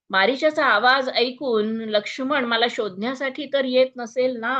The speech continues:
असं सुद्धा त्यांच्या मनात आलं. त्यांना खूप अपशकुन दिसून येत होते. इतक्यातच त्यांना लक्ष्मण येताना दिसले. श्रीरामांनी त्यांना बघून त्यांची निंदा केली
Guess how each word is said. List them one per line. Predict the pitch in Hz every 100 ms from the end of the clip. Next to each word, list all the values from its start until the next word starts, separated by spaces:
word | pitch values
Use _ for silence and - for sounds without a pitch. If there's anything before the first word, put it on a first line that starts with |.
| 233
असं | 202 254
सुद्धा | 262 220 170 240
त्यांच्या | 277 254 226 254 233
मनात | 208 185 185 185
आलं. | 185 196 208 _ _ _ -
त्यांना | 240 254 254
खूप | _ 302 311 _
अपशकुन | 240 - - 285 294 330
दिसून | 269 277 277 285
येत | 262 254 247
होते. | 226 240 240
इतक्यातच | - 233 233 _ 302 294 - - - _ _ _ _ _ _
त्यांना | 208 202 208
लक्ष्मण | 196 175 - 240 220
येताना | 175 180 170
दिसले. | 170 - _ _ _ _ _ _ _ _ _ _ _ _ _ _ _ _ _ _ _ -
श्रीरामांनी | 294 339 349 339 294 277 277 285
त्यांना | 269 226 240
बघून | 247 254 294 247
त्यांची | 233 233 285
निंदा | 262 220 202 277
केली | 311 269 190 151